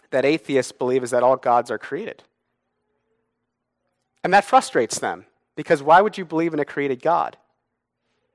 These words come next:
We know that created God, we've known for,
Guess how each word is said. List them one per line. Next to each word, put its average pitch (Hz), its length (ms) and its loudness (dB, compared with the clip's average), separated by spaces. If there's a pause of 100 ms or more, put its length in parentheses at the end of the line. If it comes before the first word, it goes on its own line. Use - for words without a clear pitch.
(1080)
We 208 240 -4
know 196 400 6
that 147 200 2
created 170 360 -4
God, 151 220 4
we've 202 180 -4
known 202 180 2
for, 151 380 -2